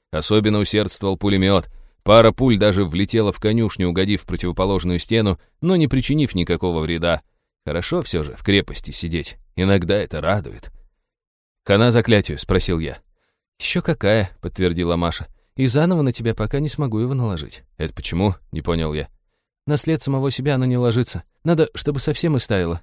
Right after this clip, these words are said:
пояснила колдунья. «Тьфу ты!» От расстройства я сплюнул, жалея об утрате такого преимущества. Ну да ладно, что еще остается? Двоих снайперов выбил,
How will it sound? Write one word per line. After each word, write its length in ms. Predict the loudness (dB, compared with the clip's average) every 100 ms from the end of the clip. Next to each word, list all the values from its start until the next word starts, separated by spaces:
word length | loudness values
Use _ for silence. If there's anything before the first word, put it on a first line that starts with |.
| _
пояснила 400 | -8 -6 -4 -6
колдунья. 440 | -4 -6 -6 -10 -14 _ _
«Тьфу 220 | -6 -4
ты!» 200 | -4 -10 -14 -20 _ _ _ _
От 100 | -6
расстройства 600 | -4 -2 -2 -2 -2 -4
я 80 | -4
сплюнул, 480 | -4 -2 -2 -2 -2
жалея 320 | 0 0 0
об 100 | -2
утрате 380 | -2 -2 -2 -6
такого 320 | -4 -4 -4
преимущества. 720 | -4 -2 -2 -4 -10 -12 -20 _ _ _ -4
Ну 120 | 0
да 120 | 2
ладно, 360 | 4 2 -2 -18 _ _
что 200 | -8 -2
еще 240 | -2 0 -2
остается? 540 | 0 -2 -2 -4 -10 -14 _
Двоих 300 | -4 -2 0
снайперов 480 | 0 0 0 -2 0
выбил, 360 | 0 0 -4